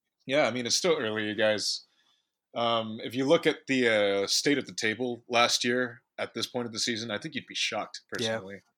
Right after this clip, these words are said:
Speaker 1: at how much some of those early season teams fell off. So, yeah, I mean, uh, without further ado, I guess, uh, Fernando, will see you at the, uh, arena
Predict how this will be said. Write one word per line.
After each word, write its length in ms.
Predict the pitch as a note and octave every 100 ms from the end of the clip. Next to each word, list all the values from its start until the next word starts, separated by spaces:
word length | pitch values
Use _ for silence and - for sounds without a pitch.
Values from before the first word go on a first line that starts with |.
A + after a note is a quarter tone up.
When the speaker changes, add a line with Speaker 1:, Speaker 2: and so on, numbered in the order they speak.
| _ _ -
Speaker 1:
at 60 | -
how 380 | A#2+ A#2+ A#2+
much 440 | A2+ G#2+ A2 - -
some 140 | A2+
of 60 | G#2
those 200 | G#2 G2+
early 220 | G2+ G2+
season 280 | F#2+ F#2+ F2+
teams 240 | G#2+ F#2 -
fell 180 | F#2+
off. 280 | F#2+ F#2 - - - - _
So, 300 | - B2+ C3
yeah, 240 | B2 G#3
I 80 | G3+
mean, 200 | A#2 A2+
uh, 300 | A2 A2 G#2 F#2 G2
without 240 | A2+ C3+
further 220 | B2+ B2
ado, 320 | A2 A#2 A#2 G2+
I 60 |
guess, 260 | G#2 G#2 -
uh, 180 | A2 G2+
Fernando, 380 | A#2 A2 C#3+
will 100 | A2+
see 200 | G2+ B2
you 320 | A2 A2 A2 G#2+
at 140 | -
the, 260 | A2+ G#2+ G#2
uh, 40 |
arena 460 | G#2 G2+ B2+ A2+ G#2